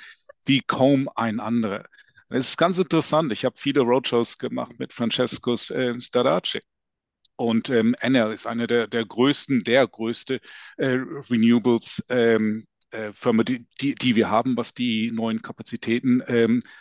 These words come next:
äh, angeht und bestehende K-, Kapazitäten. Äh, Starace hat gesagt, und das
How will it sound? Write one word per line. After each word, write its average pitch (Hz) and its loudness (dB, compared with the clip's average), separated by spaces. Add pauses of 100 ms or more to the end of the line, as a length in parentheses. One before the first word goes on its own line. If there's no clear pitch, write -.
(140)
äh, 113 -6
angeht 123 0
und 104 -6
bestehende 123 -2
K-, - -12
Kapazitäten. 135 -6 (540)
Äh, 123 -2
Starace 120 0
hat 131 -2
gesagt, 143 -2
und 123 -4
das - -6